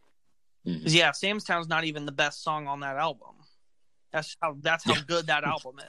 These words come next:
Speaker 2: is. That's not a knock at the song Sam's Town. Um, but I'm, I apologize if it sounds like I was kind of talking in circles around why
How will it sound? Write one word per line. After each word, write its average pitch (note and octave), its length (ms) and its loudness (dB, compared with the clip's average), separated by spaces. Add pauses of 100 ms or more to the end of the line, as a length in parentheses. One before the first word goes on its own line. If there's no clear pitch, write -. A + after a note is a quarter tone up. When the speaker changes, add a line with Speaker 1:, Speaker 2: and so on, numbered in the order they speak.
Speaker 2:
is. - 220 -16 (200)
That's D#3+ 160 -4
not E3 160 0
a D#3 40 -2
knock D#3+ 280 0
at C#3+ 240 0 (220)
the D3+ 120 -18
song D3+ 300 -6
Sam's D#3+ 340 -8
Town. - 420 -10 (1300)
Um, C#3 720 4 (500)
but F3+ 320 4 (500)
I'm, F#3 220 2 (260)
I F#3 100 6
apologize G3+ 540 -2
if - 60 -16
it D#3+ 80 -12
sounds F3+ 200 -4
like D#3+ 140 -4
I D#3+ 40 -2
was D3+ 100 -8
kind E3 180 -10
of C#3 80 -10
talking D3+ 380 -6
in C3+ 80 -10
circles E3+ 720 -2
around D#3 580 0
why D3 680 0